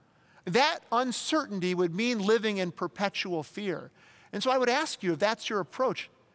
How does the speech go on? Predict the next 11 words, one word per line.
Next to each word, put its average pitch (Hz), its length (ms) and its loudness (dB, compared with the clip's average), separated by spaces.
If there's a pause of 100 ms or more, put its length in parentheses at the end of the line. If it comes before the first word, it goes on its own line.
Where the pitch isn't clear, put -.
(320)
is 202 200 0
that 285 260 2
really 214 380 2
what 254 180 -6
God 196 220 0
wants 165 320 -4
from 254 180 -8
us? 285 320 -8 (480)
That's 208 360 0
his 214 180 -6
plan? 208 500 -2